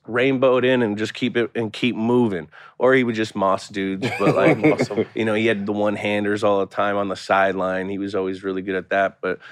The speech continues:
Speaker 1: it was always the best when Randy, Randy would fucking come in on Saturdays, which is, like, walkthrough day, mental day, day before game.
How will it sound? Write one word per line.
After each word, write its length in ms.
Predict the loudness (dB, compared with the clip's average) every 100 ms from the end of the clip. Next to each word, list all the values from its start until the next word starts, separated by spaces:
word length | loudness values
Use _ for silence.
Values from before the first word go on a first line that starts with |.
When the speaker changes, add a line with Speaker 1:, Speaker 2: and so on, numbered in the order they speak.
| -20 -20 -6
Speaker 1:
it 100 | 0
was 160 | 2 4
always 240 | 4 4 2
the 80 |
best 520 | -4 0 2 2 0 -4
when 180 | -2 0
Randy, 560 | 2 2 0 -2 -6 _ _ _ _ _ _ _ _ _ -20 _ _ _
Randy 280 | -4 0 2
would 160 | 2
fucking 400 | 2 -2 0 -6
come 240 | 0 0 2
in 100 | 2
on 140 | 0
Saturdays, 640 | 0 4 4 4 2 -2 -4
which 180 | -8
is, 60 | -2
like, 140 | -4 2
walkthrough 500 | 2 2 0 -4 -2
day, 200 | -2 -2
mental 360 | -2 -2 -4
day, 360 | -2 0 0 0
day 320 | -6 -4 -4
before 380 | -2 -4 -4 -4
game. 460 | -4 -4 -2 -4